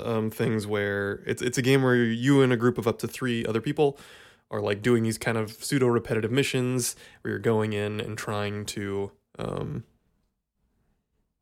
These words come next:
like, like, go g-, gather loot and then bring it back to the ship and then take off in the ship before you all die. Um, the fun thing is,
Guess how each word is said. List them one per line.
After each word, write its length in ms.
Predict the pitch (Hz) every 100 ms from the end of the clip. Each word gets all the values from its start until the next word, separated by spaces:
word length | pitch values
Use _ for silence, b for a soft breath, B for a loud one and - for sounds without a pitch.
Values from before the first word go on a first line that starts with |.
| _ _ _
like, 140 | 120
like, 160 | 123 117
go 260 | 131 123 117 -
g-, 80 | 127
gather 360 | 127 131 135
loot 380 | 110 113 147 - -
and 100 | 123
then 80 |
bring 160 | 113 117
it 80 | 110
back 160 | 117
to 80 | -
the 100 | 113
ship 320 | - - 123 - -
and 80 | 117
then 80 | 110
take 180 | 135
off 160 | 117 110
in 60 | 107
the 80 |
ship 280 | 101 - - -
before 320 | - - 104
you 160 | 104 104
all 160 | - -
die. 280 | - - - _ -
Um, 420 | 107 101 101 104 B B B B B B -
the 80 |
fun 240 | 120 175 170
thing 180 | 160 147
is, 400 | 120 123 117